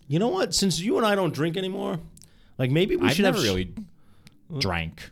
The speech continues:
Speaker 1: Oh, whatever.
Speaker 2: W-, well, first of all,
Speaker 1: <laughs>
Speaker 2: I do dr-, I don't know. I don't know that that's accurate
Speaker 1: I, I,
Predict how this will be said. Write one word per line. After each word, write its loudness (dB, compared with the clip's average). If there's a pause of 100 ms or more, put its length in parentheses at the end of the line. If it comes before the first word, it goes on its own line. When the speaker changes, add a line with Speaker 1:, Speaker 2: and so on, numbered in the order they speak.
(120)
Speaker 1:
Oh, 0
whatever. 0
Speaker 2:
W-, 0
well, 6
first 4
of 4
all, 2
Speaker 1:
<laughs> -4
Speaker 2:
I 0 (320)
do -4
dr-, -4
I -2
don't 0
know. 2 (480)
I 0
don't -2
know 2
that 0
that's 2
accurate 2
Speaker 1:
I, 4
I, 6